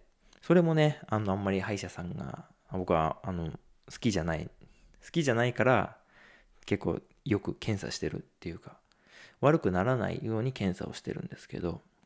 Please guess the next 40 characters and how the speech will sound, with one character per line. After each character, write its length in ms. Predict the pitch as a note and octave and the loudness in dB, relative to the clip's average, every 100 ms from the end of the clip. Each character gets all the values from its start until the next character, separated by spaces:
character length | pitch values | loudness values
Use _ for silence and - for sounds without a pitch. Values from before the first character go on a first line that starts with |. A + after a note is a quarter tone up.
| _ - | _ -10
う 20 | |
ん。 280 | F#2 D2+ D3+ - | -8 -8 -12 -12
ま 120 | G#2 | -8
あ、 80 | F#2 - | -8 2
外 140 | C#3 | 4
国 220 | E3+ G3 F#3+ | 4 4 4
だ 100 | F#3 | 4
と 100 | C3+ | 4
ど 160 | E3+ | 2
う 20 | |
な 80 | B2+ | 2
ん？ 140 | - - | -4 -10
外 280 | A#2 B2+ C#3 | -4 -2 -2
国 160 | C3+ C3+ | 0 -2
っ 40 | |
て 80 | - | -4
い 20 | |
う 40 | - | -8
か 100 | - | -6
ね、 220 | A#2 - _ | -6 -8 _
外 240 | G#2+ A2 A#2 | -6 -6 -2
国 120 | A#2+ | -2
っ 40 | |
て 80 | - | 0
言 40 | F#2 | 0
っ 20 | |
ち 120 | - | 0
ゃ 60 | E2 | -2
う 20 | |
と 100 | E2+ | 0
い 60 | |
ろ 140 | E2 E2 | 0 0
い 40 | |
ろ 80 | - | 0
あ 60 | E2 | -2
り 60 | |
ま 140 | D#2+ E2 | -2 -4
す 80 | |
け 100 | - | -6
ど、 100 | F2 | -6